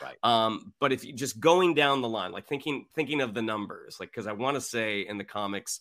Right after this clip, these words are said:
Speaker 2: it's five or six. Uh, but I, I, I do think the character that everyone is presuming is Superior Iron Man, which I do not think
Speaker 1: Superior.
Speaker 2: is the case.
Speaker 1: Sorry about, yeah, yeah.
Speaker 2: Superior Iron Man.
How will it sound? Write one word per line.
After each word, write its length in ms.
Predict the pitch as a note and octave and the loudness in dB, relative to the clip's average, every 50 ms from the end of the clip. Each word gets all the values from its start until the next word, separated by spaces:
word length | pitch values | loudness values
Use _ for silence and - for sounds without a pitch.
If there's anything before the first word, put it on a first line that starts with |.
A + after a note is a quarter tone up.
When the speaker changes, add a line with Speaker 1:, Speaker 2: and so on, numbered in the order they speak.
| _ _ _ _ _ _ _ - | _ _ _ _ _ _ _ -12
Speaker 2:
it's 100 | G2 - | -12 -4
five 300 | - B2+ C3 C#3 C#3 A#2 | 2 4 6 6 6 4
or 60 | A2+ | 0
six. 800 | G2 - - - F#2+ D2+ C2 - - _ - - - - - - _ _ - | -4 -4 -4 -4 -4 -4 -6 -8 -12 _ -8 -6 -6 -8 -10 -12 _ _ -4
Uh, 480 | G#2+ G2+ F#2+ F#2+ F#2 F#2 F2+ F2 E2+ - _ _ _ _ _ _ - | 0 0 2 2 2 0 0 -2 -4 -6 _ _ _ _ _ _ -20
but 560 | G2 F#2 - B2+ A#2 A2 G#2+ G#2 G2 - - - - _ - | -20 -4 0 2 2 2 2 0 -2 -4 -8 -14 -8 _ 0
I, 300 | A#2 - - A#2 A#2 - | 0 2 4 2 2 4
I, 80 | A2+ B2+ | 4 0
I 20 | |
do 200 | B2 G#2 B2 C#3+ B2+ | 0 2 -2 -4 -2
think 380 | - B2+ B2+ A#2+ A2+ A2+ - - _ _ - - | 0 0 0 0 0 -2 -6 -16 _ _ -20 -10
the 220 | G#2 A2+ B2+ A2+ G#2 | -2 0 0 0 0
character 400 | - - D3 C#3+ C3+ A#2+ C#3 B2+ | 0 0 2 2 2 2 0 0
that 80 | A#2+ A#2 | 2 2
everyone 340 | A#2+ A2 A#2+ A#2+ A2+ A2+ | 2 2 2 0 0 0
is 100 | A2 G2+ | -2 -4
presuming 480 | - - A2 G2 B2 B2+ A#2 A2 G#2+ G#2 | -6 -6 -4 0 0 0 2 0 0 -2
is 260 | G2+ F#2+ - - - _ _ _ _ _ _ _ - - | -4 -4 -6 -10 -12 _ _ _ _ _ _ _ -16 -12
Superior 440 | - - B2 A#2+ B2+ A#2 G#2+ G#2+ | -10 -8 -4 -2 0 2 2 2
Iron 240 | F#2+ G#2 G#2 G2 F#2+ | 2 2 0 0 -2
Man, 160 | F#2 F2+ F#2 | -4 -4 -6
which 120 | G2 F2+ F#2+ | -6 -6 -6
I 60 | F2 | -6
do 120 | F#2 F2 | -6 -2
not 200 | G2 A2+ G#2 - | 0 0 0 0
think 180 | - G#3+ - - - - _ _ _ _ | -2 -4 -6 -6 -10 -20 _ _ _ _
Speaker 1:
Superior. 360 | - - D3+ - F3 F#3 E3+ C#3 | -8 -8 -2 2 4 4 6 4
Speaker 2:
is 60 | A2+ | 2
the 60 | F#2 | 0
case. 280 | E2+ D2 F2+ - - - | -2 -2 -2 -2 -2 -2
Speaker 1:
Sorry 160 | A2+ G2 D#2+ | -4 -6 -10
about, 120 | D2+ D2 - - | -12 -16 -16 -16
yeah, 140 | F2+ F2 F2 | -16 -16 -16
yeah. 140 | E2 D#2 - - | -18 -14 -10 -8
Speaker 2:
Superior 420 | A#2+ - D3 D#3 E3+ C#3+ B2 A2 | -6 -4 0 2 4 4 6 4
Iron 360 | G#2 G2 G2+ F#2+ G2+ G#2 G2+ - - - | 4 2 2 2 0 -2 -4 -8 -2 -2
Man. 100 | F#3+ E3+ | -2 -2